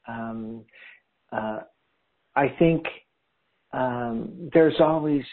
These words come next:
uh, more for us to understand about what we truly are, what we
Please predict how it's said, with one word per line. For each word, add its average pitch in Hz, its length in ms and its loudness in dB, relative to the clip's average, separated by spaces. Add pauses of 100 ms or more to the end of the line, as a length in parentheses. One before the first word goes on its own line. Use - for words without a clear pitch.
(200)
uh, 117 220 -8 (220)
more 165 420 4 (100)
for 135 220 -4
us 131 320 -2 (220)
to 123 200 -8
understand 143 800 -4
about 120 320 -2
what 123 260 -2
we 185 400 2 (420)
truly 147 400 4
are, 123 320 -6 (260)
what 139 320 0
we 185 360 -2